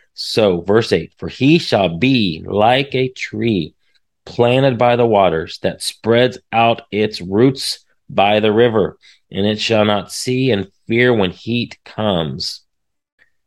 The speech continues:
but its leaf shall be green. It shall not be anxious and full of care in the year of drought,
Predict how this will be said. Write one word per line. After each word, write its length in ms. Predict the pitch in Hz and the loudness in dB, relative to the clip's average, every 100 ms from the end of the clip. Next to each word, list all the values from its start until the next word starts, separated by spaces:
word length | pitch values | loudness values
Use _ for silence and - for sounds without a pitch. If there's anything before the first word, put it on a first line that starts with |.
| _ | _
but 100 | 101 | -2
its 180 | 98 - | -2 -2
leaf 460 | 98 110 139 135 - | -2 2 0 -2 -12
shall 340 | - - 113 113 | -14 -2 0 2
be 140 | 117 | 0
green. 480 | 95 92 82 76 - _ _ _ _ | 0 -2 -2 -6 -14 _ _ _ _
It 160 | - 101 | -6 -4
shall 320 | - 117 117 | -2 0 2
not 220 | 131 123 | 0 0
be 180 | 127 113 | -2 -4
anxious 540 | 95 104 98 101 95 101 | -6 -6 -6 -8 -6 -8
and 160 | 92 | -6
full 240 | 101 101 98 | -2 -2 -2
of 140 | - | -6
care 480 | - 92 85 90 - _ - | -4 -2 -2 -4 -10 _ -10
in 280 | 95 113 120 | 0 0 2
the 120 | 110 | 0
year 260 | 95 98 101 | 0 0 0
of 140 | 98 | 0
drought, 420 | 95 85 87 - | -4 -4 -4 -8